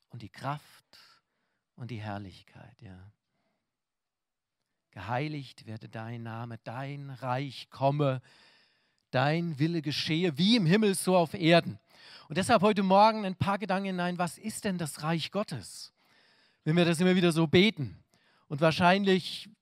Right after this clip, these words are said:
manches Mal wird das Vaterunser auch Herz oder Gedanken losgebetet. Einfach Tradition und wir sprechen etwas und es ist gar nicht mit uns verbunden, oder?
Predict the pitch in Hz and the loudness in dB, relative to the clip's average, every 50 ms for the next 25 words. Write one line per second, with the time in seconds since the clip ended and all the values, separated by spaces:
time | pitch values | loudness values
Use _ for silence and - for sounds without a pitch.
0 | - - - - - 180 170 185 220 247 247 208 170 202 180 143 - 170 170 175 | -20 -20 -20 -16 -10 -2 0 2 2 2 2 0 0 0 0 0 0 2 4 6
1 | 175 175 180 175 170 151 165 170 - 156 - - - 175 165 160 170 156 - 170 | 6 8 6 6 4 2 0 -2 -2 -4 -6 -4 -2 0 0 0 0 -2 -4 -4
2 | 156 170 185 185 151 165 160 151 151 151 147 147 156 143 123 - - - - 143 | -6 -6 -6 -4 -2 -2 -2 0 0 0 0 0 -2 -4 -6 -12 -16 -8 -4 -2
3 | 156 165 - - - - 175 143 147 135 151 143 156 147 160 170 175 165 156 160 | -2 -2 -4 -6 -12 -12 -10 -10 -10 -10 -6 -6 -4 -6 -6 -6 -6 -4 -4 -4
4 | 190 220 - - - 147 - - 135 120 113 - 117 - - 139 160 180 151 165 | -4 -4 -8 -8 -8 -8 -6 -6 -6 -6 -8 -8 -12 -10 -10 -8 -8 -8 -4 -2
5 | 160 147 - - _ _ _ _ _ _ _ _ _ - 151 170 180 165 175 135 | -2 -2 -4 -6 _ _ _ _ _ _ _ _ _ -4 -2 -2 0 0 -2 -4
6 | - - 151 185 208 240 247 220 180 170 165 175 170 151 - - - 190 226 254 | -4 0 2 4 4 4 4 4 2 2 2 2 2 0 -2 -4 -2 0 0 0
7 | - - 226 190 - - - - 156 165 170 196 - - - - _ _ - - | 0 -2 -4 -4 -2 -4 -2 2 4 4 4 4 2 -2 -8 -10 _ _ -20 -20
8 | _ _ _ _ _ _ 156 156 175 139 185 160 - - 190 190 220 208 185 - | _ _ _ _ _ _ -8 -6 -6 -6 -8 -8 -6 -6 -6 -4 -6 -8 -10 -8
9 | 202 202 - - - - 214 240 220 - - 208 190 147 - 262 285 277 - - | -8 -8 -8 -10 -12 -12 -12 -12 -12 -10 -6 -6 -6 -6 -6 -8 -8 -8 -10 -14
10 | 110 87 - _ _ _ _ _ _ _ _ 127 123 143 160 175 180 175 | -20 -20 -20 _ _ _ _ _ _ _ _ -10 -8 -6 -6 -6 -8 -10